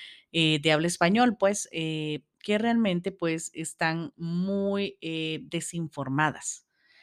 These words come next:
Hay mucha desinformación, eh, hay muchas personas que repiten lo que otros dicen y tal vez ni tan siquiera validan <laughs> la información.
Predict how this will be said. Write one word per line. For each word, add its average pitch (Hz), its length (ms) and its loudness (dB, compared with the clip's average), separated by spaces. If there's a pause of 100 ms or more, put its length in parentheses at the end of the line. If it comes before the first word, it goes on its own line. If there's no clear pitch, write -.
(220)
Hay 175 300 4
mucha 180 480 0
desinformación, 214 1400 0 (400)
eh, 165 440 2
hay 175 140 2
muchas 180 300 0
personas 175 500 -2
que 175 140 0
repiten 160 520 -4
lo 156 160 -4
que 151 120 -8
otros 147 400 -6
dicen 233 480 -2
y 208 100 -2
tal 151 240 -2
vez 156 140 -2
ni 151 120 -2
tan 143 200 -2
siquiera 143 400 -2
validan 143 400 2
<laughs> - 0 -
la 175 60 6
información. 214 1000 2